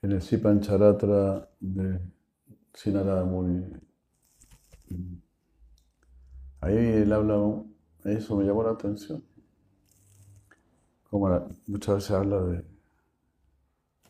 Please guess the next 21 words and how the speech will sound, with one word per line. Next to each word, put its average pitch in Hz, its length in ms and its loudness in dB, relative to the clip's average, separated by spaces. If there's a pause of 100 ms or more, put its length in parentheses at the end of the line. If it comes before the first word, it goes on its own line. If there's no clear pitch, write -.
(120)
cómo 101 240 0
se 104 160 -4
van 101 140 0
a 98 40 -4
librar 98 320 -2
también 98 300 -4
tus 95 160 -8
familiares. 92 600 -8 (1700)
Porque 101 220 0
en 110 80 6
la 104 100 8
cultura 110 440 6
védica 107 800 4 (1300)
había 113 280 2
mucho 123 420 2
amor. 110 460 0 (2500)
Mucho 104 260 -6
amor 113 200 -2
por 107 100 -2
los 104 120 -4
familiares. 104 880 -4